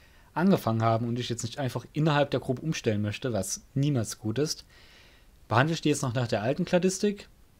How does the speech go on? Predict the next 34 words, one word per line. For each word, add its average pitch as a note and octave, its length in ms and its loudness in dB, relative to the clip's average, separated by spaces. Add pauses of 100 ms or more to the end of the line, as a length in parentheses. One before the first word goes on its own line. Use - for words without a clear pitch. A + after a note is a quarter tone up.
(280)
zeige B2+ 280 2
euch C#3 100 -4
aber, A#2 140 0
wie A#2+ 80 0
es A2 100 -2
in G#2+ 60 -4
der G2 80 -2
neuen C3+ 280 0
wäre D#3+ 320 2 (300)
und A2+ 100 -2
ab A2 120 -2
der A#2+ 100 2
nächsten C3 280 0
Vorlesung, A#2+ 480 2
wenn G#2+ 140 0
wir A2 80 0
dann G#2+ 300 -2 (260)
diese A2+ 220 -2
Gruppe A#2 320 0
der G#2+ 320 0 (320)
Schnabeligel A#2 720 2
und A2+ 140 -2
Ameisenigel A#2 680 0
verlassen A#2 400 2
haben, A#2 400 2 (500)
dann A#2 540 2 (560)
können A2+ 300 0
wir A2+ 180 4 (120)
mit G#2 120 -6
der A2 100 2
neuen A2 240 2
direkt G#2 360 -6
anfangen. G#2 460 -2 (1080)
So, A#2+ 140 0